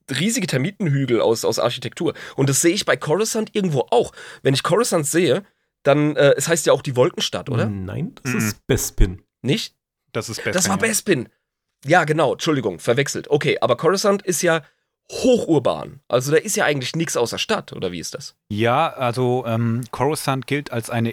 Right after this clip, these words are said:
Speaker 3: Ökomonopolis, also eine, eine theoretische, ähm, planetendeckende Stadt. So kennt man das aus dem griechischen Ökomonopolis. So wird Coruscant tatsächlich gesehen und es ist bei Coruscant auch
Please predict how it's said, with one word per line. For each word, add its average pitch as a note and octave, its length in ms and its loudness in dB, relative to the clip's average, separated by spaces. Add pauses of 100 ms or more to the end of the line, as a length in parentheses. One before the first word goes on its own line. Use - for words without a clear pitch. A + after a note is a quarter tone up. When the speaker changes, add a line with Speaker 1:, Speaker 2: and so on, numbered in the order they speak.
Speaker 3:
Ökomonopolis, B2 1000 -2
also G#2+ 340 -4
eine, G#2 480 -2 (480)
eine A2 360 -4
theoretische, D#3 960 -2 (600)
ähm, A#2 320 -2 (480)
planetendeckende B2+ 1080 -4
Stadt. - 360 -4 (200)
So - 120 -16
kennt A2+ 220 -4
man G#2+ 140 -4
das G2 180 -8
aus G2 240 -8
dem F2 380 -8
griechischen G2+ 560 -6 (200)
Ökomonopolis. G2 840 -4 (520)
So G#2 140 -2
wird A#2 280 -2
Coruscant B2+ 460 -2
tatsächlich - 460 -2
gesehen D3 260 -6
und B2 140 -8
es - 160 -6
ist E3 160 -12
bei B2+ 120 0
Coruscant B2 540 -4
auch A2 180 -2